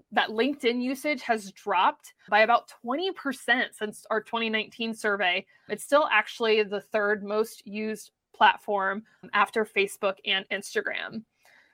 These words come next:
So those are your big three, we'll put it that way, Facebook, Instagram, and LinkedIn. But something to keep your eye out for that, that occurred this past year is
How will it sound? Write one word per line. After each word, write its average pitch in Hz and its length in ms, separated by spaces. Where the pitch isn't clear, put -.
So 220 220
those 285 220
are 320 80
your 247 120
big 269 300
three, 254 280
we'll 220 140
put 233 160
it 214 120
that 208 180
way, 185 260
Facebook, 269 500
Instagram, 220 640
and 214 140
LinkedIn. 208 600
But 285 280
something 269 400
to 277 120
keep - 280
your 214 280
eye 262 180
out 220 340
for 202 380
that, 196 380
that 196 120
occurred 214 300
this 214 160
past 214 320
year 240 260
is 202 240